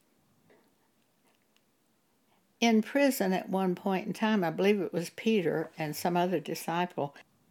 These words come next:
and they were in the stocks at the prison, I mean, where they put their arms and their legs in stocks and confined them, and they began singing hymns. That's a very godly thing. But all of this pre-planned music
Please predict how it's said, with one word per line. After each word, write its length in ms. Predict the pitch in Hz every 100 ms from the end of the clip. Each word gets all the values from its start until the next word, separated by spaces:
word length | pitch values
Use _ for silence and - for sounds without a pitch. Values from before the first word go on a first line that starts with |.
| -
and 220 | - 226
they 120 | 220
were 160 | 233 214
in 240 | - 202
the 100 | 175
stocks 800 | 175 - - - 202 180 - -
at 160 | 156 151
the 80 | -
prison, 520 | - 170 156 156 135
I 120 | 147
mean, 200 | 143 139
where 120 | 127 147
they 120 | 135
put 220 | - 196
their 200 | 151 -
arms 420 | 165 156 151 151
and 120 | 165 147
their 180 | 143
legs 380 | 143 147 147 135
in 160 | 156 143
stocks 560 | - 160 147 147 -
and 160 | 156 139 - - - _ _ _ -
confined 580 | - 165 - 170 170 160
them, 140 | 165
and 140 | 165 175
they 140 | 185
began 440 | 185 180 180 170
singing 640 | 175 - 180 170 170 160 156 _ _ _ _ _
hymns. 800 | - 302 277 170 - - - - - _ _ _ _ _ _
That's 340 | 294 330 320
a 40 | 277
very 380 | 269 277 277 269
godly 540 | 269 262 254 208 160
thing. 360 | - 127 - - _ _ _ _ _ _ _
But 240 | 220 214 -
all 260 | 226 302
of 80 | 330
this 220 | 285 226
pre-planned 920 | - - 233 240 240 - 220 208 196 -
music 640 | 180 190 175 - - -